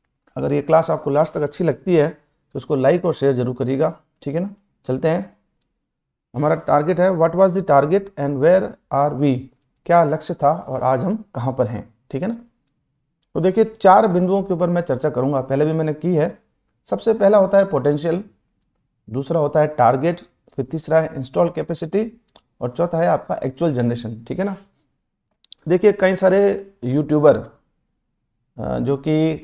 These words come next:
टेक्निकल फील्ड से नहीं है, वो इंस्टॉल्ड कैपेसिटी को जनरेशन मान लेते हैं, जबकि वास्तव में ऐसा है नहीं, ठीक है ना।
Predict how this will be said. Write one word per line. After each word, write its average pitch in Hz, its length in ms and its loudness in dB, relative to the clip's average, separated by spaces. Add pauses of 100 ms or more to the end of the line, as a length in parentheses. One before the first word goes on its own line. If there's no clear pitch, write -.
(120)
टेक्निकल 185 400 -2
फील्ड 175 240 -2
से 170 120 -6
नहीं 160 280 2
है, 175 300 -2 (440)
वो 185 580 2 (100)
इंस्टॉल्ड 190 420 0
कैपेसिटी 165 480 -4
को 175 400 -2 (440)
जनरेशन 160 440 0
मान 131 200 0
लेते 123 240 -4
हैं, 110 360 -10
जबकि 143 260 -4
वास्तव 151 320 0
में 147 100 0
ऐसा 135 160 -4
है 139 220 -2
नहीं, 127 260 -2 (220)
ठीक 127 140 -8
है 185 60 -2
ना। 214 140 -8